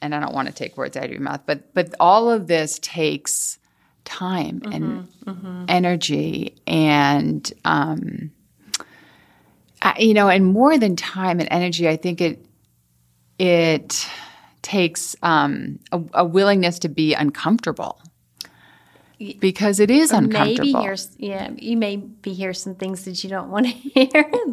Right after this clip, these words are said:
Speaker 1: Well,
Speaker 2: Like,
Speaker 1: right.
Speaker 2: y-, yeah, it could, or you could be, it could, you could. That's right. Yeah. But that's more often than not, it's not the case. You know, most of the time, I would say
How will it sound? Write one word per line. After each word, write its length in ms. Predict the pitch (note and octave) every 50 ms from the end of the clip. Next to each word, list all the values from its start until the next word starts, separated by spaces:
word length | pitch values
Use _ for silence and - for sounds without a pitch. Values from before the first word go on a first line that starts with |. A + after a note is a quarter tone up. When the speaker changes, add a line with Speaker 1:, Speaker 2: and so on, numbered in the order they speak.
| - -
Speaker 1:
Well, 320 | - G#3+ A3 A3+ A3+ A3 G#3+
Speaker 2:
Like, 120 | G3 F#3+
Speaker 1:
right. 500 | A3 B3+ D#4 F#4+ F4+ G#2 - - - - - G#3 G#3 -
Speaker 2:
y-, 80 | A#3
yeah, 360 | A3+ F#3+ A3 G#3+ G3+ F#3 F3+
it 180 | - - A3 -
could, 220 | - A3+ A3 -
or 240 | - A3 G#3+ G3 -
you 180 | - - G#3+ G3+
could 280 | - - - B3 A3+
be, 220 | F#3+ G3 F#3 F#3 F#3 - - _ - -
it 220 | G#3 G#3 G3 G3+
could, 260 | - G3+ G3 - -
you 60 | -
could. 400 | - - F#3+ - - - - - - _ _ -
That's 260 | - G3 F#3 - -
right. 300 | - - - - - - - _ _
Yeah. 340 | - G3 G3 F#3+ G3 G#3+ G#3 - - - - - - - _ -
But 440 | A3 G#3+ G#3+ G3+ G3 - - - - _ _ _ _ _ -
that's 440 | G#3+ - D4+ F4 G4+ F#4 D4 - B3+
more 220 | B3+ C4 C#4 C4
often 400 | - A#3 A3+ A3 - A3+ A3 G3+
than 140 | G3+ G3 G3
not, 300 | F#3+ F#3 F#3 F#3 - -
it's 200 | G3+ F#3+ G3 -
not 280 | G3+ F#3+ F#3 F3+ - -
the 80 | G#3
case. 680 | G3 - - G3+ G3+ G3+ G3+ G#3 G#3 G3+ - - - - - - - - _ -
You 80 | A3
know, 280 | G#3 G#3 G3 G3 G3 G3 - - - - - - -
most 360 | A3+ A#3 B3+ C#4 C4+ - -
of 100 | B3+ A#3+
the 80 | A3+ A3
time, 440 | A3 G#3 G3+ - - - - - - _ _
I 120 | - G3 G3
would 220 | G3 G3 F#3+ F#3+ -
say 380 | - - F#3+ F#3+ F#3 F#3 F#3+